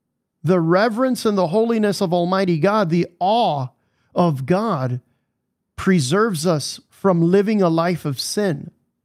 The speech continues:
Now, we're not gonna be perfect. We're gonna make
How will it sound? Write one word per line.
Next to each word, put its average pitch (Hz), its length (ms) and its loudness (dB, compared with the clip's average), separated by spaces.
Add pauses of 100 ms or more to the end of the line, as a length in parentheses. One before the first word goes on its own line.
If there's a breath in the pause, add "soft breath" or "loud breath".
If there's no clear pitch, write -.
Now, 175 160 2
we're 214 120 0
not 285 180 -2
gonna 262 160 0
be 196 140 -2
perfect. - 720 -6 (1400)
We're 185 140 2
gonna 247 220 2
make 214 320 0